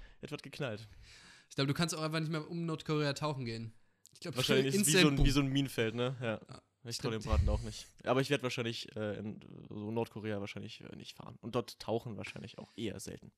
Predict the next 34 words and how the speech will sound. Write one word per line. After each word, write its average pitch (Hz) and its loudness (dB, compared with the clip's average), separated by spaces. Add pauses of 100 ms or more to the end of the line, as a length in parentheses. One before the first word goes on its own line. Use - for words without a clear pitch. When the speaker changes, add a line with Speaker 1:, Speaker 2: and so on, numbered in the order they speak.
(200)
Speaker 2:
Also 147 0
ich 170 4
würd 180 -2
mir 190 0
tatsächlich 165 -4
mal 151 -2
gern 131 -2
Südkorea 123 -6
oder 120 -6
so 117 -6
mal 117 -8
angucken 127 -12
oder 113 -8
vielleicht - -10
mal 104 -2
Speaker 1:
Ja? 113 -2
Speaker 2:
da 120 -4
nahe 120 -6
der 120 -10
K-, - -20
ja, 123 -4 (160)
safe, 156 -4 (100)
ist 113 -6
ja 117 -2 (100)
trotzdem - -8
interessant, 135 -8
so 123 -8
die 120 -4
Lage 127 -4
dort. 131 -8 (540)
Aber 135 0
das 120 -2
dauert 113 -6
noch, 113 -8